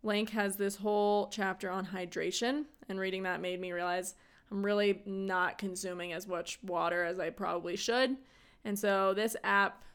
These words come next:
like, for example, when I'm in this deep cave of podcasting and I totally forget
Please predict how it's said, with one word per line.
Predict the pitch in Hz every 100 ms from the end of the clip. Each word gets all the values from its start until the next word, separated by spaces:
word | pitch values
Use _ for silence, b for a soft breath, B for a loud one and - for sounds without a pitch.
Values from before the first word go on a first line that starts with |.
| _ -
like, | 190 190
for |
example, | 220 214 214 208
when | 202 202
I'm | 202
in | 202
this | 202
deep | 180 208 202 -
cave | - 196 202 196
of | 190 185
podcasting | - 190 220 226 285 294 - 311 311 311 226
and | 190
I | 190
totally | 208 196 196
forget | 202 196 190 196 -